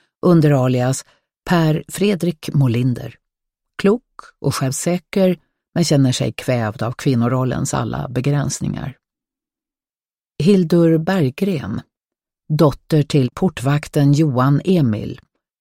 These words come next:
och äldst i syskonskaran om sex. Moderlös.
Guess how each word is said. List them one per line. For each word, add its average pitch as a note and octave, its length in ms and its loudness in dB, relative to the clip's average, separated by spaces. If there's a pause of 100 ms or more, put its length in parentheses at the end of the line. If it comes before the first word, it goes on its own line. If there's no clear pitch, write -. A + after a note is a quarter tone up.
(120)
och A#2 160 0
äldst C#3 400 2
i D#3 60 4
syskonskaran A#2+ 880 0
om B2+ 280 0
sex. - 420 -8 (580)
Moderlös. C3+ 960 0